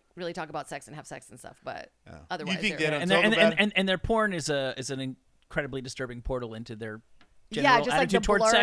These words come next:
Speaker 3: sex?
Speaker 1: out.
Speaker 3: Yeah.
Speaker 1: Yeah, they have, like, sex motels 'cause everybody lives with their parents, so they can't really, like, fuck at home.
Speaker 2: Oh.
Speaker 1: So they go to these sex motels.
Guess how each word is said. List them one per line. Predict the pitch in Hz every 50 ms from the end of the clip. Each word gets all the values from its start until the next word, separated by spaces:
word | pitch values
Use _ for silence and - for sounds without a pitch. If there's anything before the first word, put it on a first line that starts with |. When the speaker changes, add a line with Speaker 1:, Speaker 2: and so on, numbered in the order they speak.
| 208 214
Speaker 3:
sex? |
Speaker 1:
out. | 202 202 208 214 220 233 240 233 160
Speaker 3:
Yeah. | - -
Speaker 1:
Yeah, | 254 240
they | 226 240
have, | 233 240 233
like, | 233 - -
sex | - - 196 196 - -
motels | 226 226 233 - 247 233 233 240 254 247 -
'cause | - - 190
everybody | 202 190 208 208 208 202
lives | 190 185 175 170
with | 196 190
their | 175 165
parents, | - 165 160 165 180 202 226 214
so | - 175
they | 165 165
can't | - 190 156 -
really, | 175 175 165
like, | 160 151 -
fuck | - 160 156
at | - -
home. | 160 160 156 170 202 233 -
Speaker 2:
Oh. | 90 98 117 107 87 -
Speaker 1:
So | - 196
they | 185 196
go | 190 196
to | 196
these | 190 185 -
sex | - 175 - - 190
motels. | 185 180 - 220 214 214 220 240 233 -